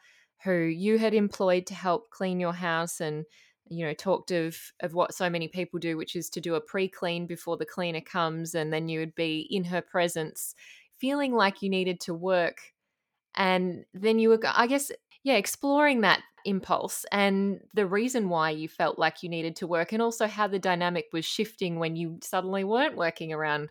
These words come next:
Carlotta. And I just loved that and the way that you write about it. Some of the questions that you raise after that example are, "Does it not also make me part of the oppressive economy that underfunds feminized labor? Does it not leave me compromised?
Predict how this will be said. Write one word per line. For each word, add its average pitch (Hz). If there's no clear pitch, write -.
Carlotta. 180
And 175
I 220
just 226
loved 247
that 156
and 196
the 196
way 180
that 202
you 170
write 196
about 156
it. 175
Some 277
of 294
the 269
questions 262
that 233
you 214
raise 208
after 220
that 185
example 170
are, 170
"Does 233
it 254
not 208
also 220
make 190
me 180
part 170
of 175
the 165
oppressive 165
economy 170
that 160
underfunds 165
feminized 160
labor? 156
Does 233
it 254
not 233
leave 196
me 196
compromised? 190